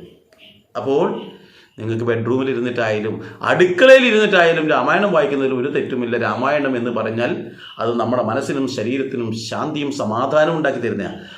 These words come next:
അതുകൊണ്ട് തന്നെ എവിടെ ഇരുന്ന് വായിച്ചാലും ഒരു തെറ്റുമില്ല എന്ന് നമ്മൾ മനസ്സിലാക്കുക. അപ്പോൾ അടുത്ത ചോദ്യം, രാമായണം കർക്കിടകം മുപ്പത്തൊന്നിന് മുൻപ് വായിച്ച് തീർത്താൽ കുഴപ്പമുണ്ടോ എന്നുള്ളതാണ്. ഇത്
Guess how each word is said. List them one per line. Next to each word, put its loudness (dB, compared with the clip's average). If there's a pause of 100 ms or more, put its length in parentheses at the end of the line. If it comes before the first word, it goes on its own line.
(220)
അതുകൊണ്ട് 0
തന്നെ 0 (300)
എവിടെ 0
ഇരുന്ന് -2
വായിച്ചാലും -2
ഒരു -2
തെറ്റുമില്ല -4 (300)
എന്ന് -6
നമ്മൾ -6 (200)
മനസ്സിലാക്കുക. -10 (1160)
അപ്പോൾ 0
അടുത്ത 0
ചോദ്യം, 2 (1800)
രാമായണം 6 (280)
കർക്കിടകം 4
മുപ്പത്തൊന്നിന് 2
മുൻപ് 2 (120)
വായിച്ച് 0 (100)
തീർത്താൽ 0 (140)
കുഴപ്പമുണ്ടോ 0 (300)
എന്നുള്ളതാണ്. -8 (1200)
ഇത് 2